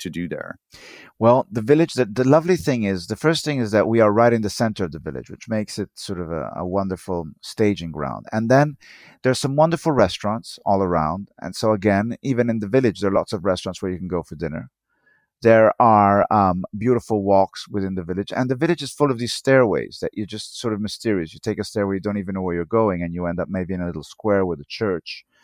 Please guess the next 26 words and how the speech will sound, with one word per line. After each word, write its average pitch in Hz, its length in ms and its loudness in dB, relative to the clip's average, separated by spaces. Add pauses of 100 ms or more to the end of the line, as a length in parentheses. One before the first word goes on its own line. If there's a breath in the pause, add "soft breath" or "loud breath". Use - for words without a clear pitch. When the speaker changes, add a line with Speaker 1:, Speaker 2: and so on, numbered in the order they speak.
(560 loud breath)
Speaker 2:
So 170 200 2
the 170 100 2
village 214 320 2
has 151 180 -4
grown, 98 640 2
but 151 220 2
not 208 300 4
a 147 80 6
lot, 123 440 2
because, 120 600 4
um, 113 240 4
of - 160 -10
course, 131 480 0
you 110 80 -2
know, 101 160 0
nature 113 440 -2
is 92 200 -4
not 110 280 0
very, 92 760 0
um, 87 180 -4
forgiving 95 480 -4
here. 73 280 -4
You 76 140 -8
know, 67 220 -8
the, 82 100 -14
the, 78 320 -16